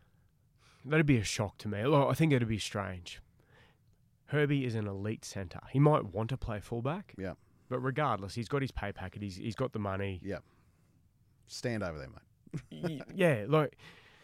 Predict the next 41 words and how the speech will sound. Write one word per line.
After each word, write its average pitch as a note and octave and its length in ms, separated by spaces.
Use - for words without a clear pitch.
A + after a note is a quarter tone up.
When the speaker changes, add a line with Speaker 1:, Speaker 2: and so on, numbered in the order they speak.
Speaker 1:
I D3+ 60
just D#3+ 200
think D#3+ 160
it'd B2+ 140
be A2+ 100
strange A#2+ 480
to - 80
move G#2+ 240
someone A#2+ 340
who's G#2 200
a - 40
proven B2+ 520
elite G#2+ 300
fullback, - 600
someone C3 300
who's A2+ 120
a A2+ 40
proven A#2+ 420
elite A2 340
centre. A2 400
Why A#2+ 280
swap - 320
them? - 140
Speaker 2:
Yeah. F#2 160
Speaker 1:
You G#2 80
know, G#2+ 260
yeah, D#3 200
Hammer's B2 320
shown A2+ 280
that G#2+ 100
he G2+ 60
can G#2 120
play G#2+ 220
in G2+ 80
the G2 60
centres. B2 400
I A#2+ 100
think A2 220
he G#2 220
was G2+ 140
excellent, A2 500